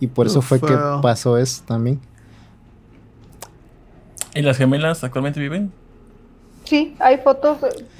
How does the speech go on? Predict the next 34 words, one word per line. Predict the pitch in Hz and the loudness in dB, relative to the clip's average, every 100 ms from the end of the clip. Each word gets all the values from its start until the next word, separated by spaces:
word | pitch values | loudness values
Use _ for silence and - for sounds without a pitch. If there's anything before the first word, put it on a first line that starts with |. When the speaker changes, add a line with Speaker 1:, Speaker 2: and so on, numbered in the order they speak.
| - - | -20 -6
Speaker 1:
Que | |
Speaker 4:
creo | - 254 | 2 4
que | |
Speaker 1:
se- | 311 302 | 6 4
Speaker 4:
hay | |
una | 302 320 | 2 -2
foto | 302 294 311 | -4 -6 0
ya | 285 | 2
grande | 277 269 269 247 | 4 2 4 4
de | 247 | 4
ellas. | 240 226 - - - | 2 -2 -8 -8 0
Speaker 1:
que | 170 | 2
según | 175 160 180 | 6 6 6
estas | 196 190 208 - - | 6 6 4 4 0
gemelas | - 160 160 180 190 | 2 4 6 6 4
que | - | 2
se | - | 2
muestran | 151 156 156 180 | 4 4 4 4
aquí, | 147 127 156 | 4 2 0
que | 175 | 0
pusiste | 170 - 123 160 - 156 | -4 -4 -4 -4 -4 -2
fotos | 151 143 - | -2 -4 -2
aquí, | 135 151 | -2 0
dicen | 147 175 160 | 2 2 2
que | 127 | 4
no | 131 | 4
son | 131 147 | 4 4
realmente | 135 135 135 139 | 4 4 2 2
las | 123 | 0
gemelas. | 127 127 123 123 123 113 - - - - - - - | 0 0 2 4 2 2 -4 -12 -20 -20 -20 -20 -6
Speaker 4:
La, | 233 220 | 2 4
ajá, | 262 254 | 4 6
las | 240 233 | 6 4
Pollock. | - 240 233 226 | 4 4 6 2